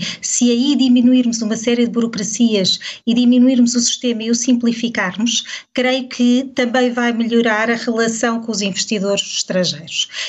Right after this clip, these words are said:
E, portanto, aí pode ser um resultado deste, eh, do P P, do, do P R R, e espero que tenha esse impacto tão grande na nossa economia, nos serviços prestados pelo governo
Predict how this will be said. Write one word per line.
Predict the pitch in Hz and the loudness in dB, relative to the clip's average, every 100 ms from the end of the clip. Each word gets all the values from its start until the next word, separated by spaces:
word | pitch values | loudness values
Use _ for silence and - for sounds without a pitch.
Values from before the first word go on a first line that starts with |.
| - | -6
E, | - | -6
portanto, | - 247 247 | -2 0 0
aí | 269 269 | 0 0
pode | 269 254 - | -2 -2 -4
ser | 262 269 277 | 0 0 0
um | 302 | -2
resultado | 262 254 240 247 240 247 226 190 180 | 0 -2 0 -2 -2 -2 -2 -4 -2
deste, | 247 240 - - 202 180 - - - | 2 2 -2 -6 -10 -10 -12 -14 -2
eh, | 226 220 - _ | -2 -2 -6 _
do | 196 226 | -4 -2
P | 233 | -2
P, | 226 214 208 | -2 -4 0
do, | 202 220 208 | 2 2 2
do | 208 | -2
P | 214 | -2
R | 214 202 214 233 | 0 0 0 -2
R, | 302 - 349 | -2 -6 -4
e | 277 254 | 2 2
espero | 233 - - 254 240 | 2 -4 -2 -2 -2
que | 240 | -4
tenha | - 220 214 220 233 | -6 -4 -2 -2 0
esse | 247 233 240 | -2 0 0
impacto | 233 226 220 - | 0 -4 -6 -2
tão | 262 | 0
grande | 240 240 226 214 | 2 2 0 -2
na | |
nossa | 202 247 269 | 0 -2 -2
economia, | 269 269 254 247 247 | -2 4 6 6 6
nos | 233 - | 4 0
serviços | 190 202 254 - | -2 -2 -2 -2
prestados | - - 233 - - - - - | -4 -4 -4 -4 -8 -8 -14 -8
pelo | - 277 262 | 0 2 4
governo | 247 247 233 233 | 2 2 2 2